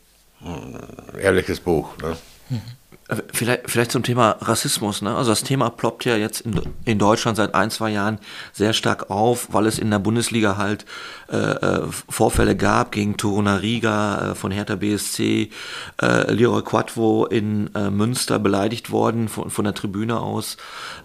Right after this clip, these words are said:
Speaker 3: Ähm, äh, das Thema, äh, kam jetzt hoch, auch weil es auch in Amerika durch Colin Kaepernick, äh, ich hoffe, ich habe ihn richtig ausgesprochen, den Footballstar,
Speaker 2: Mhm.
Speaker 3: ein ganz großes geworden ist, der sagt, "Ich bekomme keinen Vertrag mehr in der, in der N F L, in der National Football League,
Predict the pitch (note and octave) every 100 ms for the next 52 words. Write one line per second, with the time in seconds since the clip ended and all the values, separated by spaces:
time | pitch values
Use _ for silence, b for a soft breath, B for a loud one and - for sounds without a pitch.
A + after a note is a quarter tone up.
0 | - B2+ A#2+ A2 G#2+ G#2+ G#2+ B B B
1 | C#3 - B2+ A#2+ - C3 C#3 C3+ - B2
2 | A2+ - - - B2+ D3 - B2+ C3 B2+
3 | - C3 D3 - A#2+ A#2+ A#2 - A2 A#2+
4 | A2 A2 C3+ C#3+ C3+ B2 B2+ A#2+ A2 -
5 | A#2 B2 - - A#2 B2+ C3+ - - -
6 | - - G2 G2 G2+ G2+ G#2+ G#2+ G2+ -
7 | - - G#2+ A#2+ B B - G#2+ C#3 C3+
8 | B2 B2 - A#2 A#2+ A#2+ B B A2 A2+
9 | A2+ A#2 - G#2+ A#2+ G#2+ - G#2+ A2 A2
10 | G#2+ G#2+ G#2 G#2 B B - G#2 G#2 A#2+
11 | - A#2+ - - - A2 A#2+ A#2+ A2 G#2
12 | A#2 G#2+ - G2+ - A2+ G#2+ G2+ D#2 A2
13 | G#2+ G#2 A2 G#2 - A2 A#2+ A2 A2 G#2
14 | G2 G#2 A#2 G#2+ B2 - B2 A#2 A#2